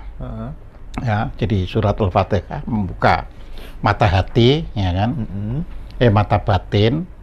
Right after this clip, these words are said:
Speaker 2: ya. Di situ sudah saya tuliskan, saya sampaikan bahwa pengertian alma itu bisa diartikan cairan.
Speaker 1: Cairan.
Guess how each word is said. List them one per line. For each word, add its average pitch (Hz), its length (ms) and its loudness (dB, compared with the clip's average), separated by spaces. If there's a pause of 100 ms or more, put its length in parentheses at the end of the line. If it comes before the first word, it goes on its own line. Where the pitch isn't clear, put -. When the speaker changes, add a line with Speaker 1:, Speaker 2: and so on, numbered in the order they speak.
(500)
Speaker 2:
ya. 104 320 -2 (460)
Di 113 160 6
situ 139 480 4
sudah 107 340 0
saya 107 300 2
tuliskan, 101 480 2
saya 107 240 2
sampaikan 98 720 2
bahwa 113 480 4 (240)
pengertian 131 640 2
alma 101 420 -2
itu 87 640 -4 (1500)
bisa 120 560 6
diartikan 120 960 2
cairan. 120 680 4 (640)
Speaker 1:
Cairan. 120 460 -2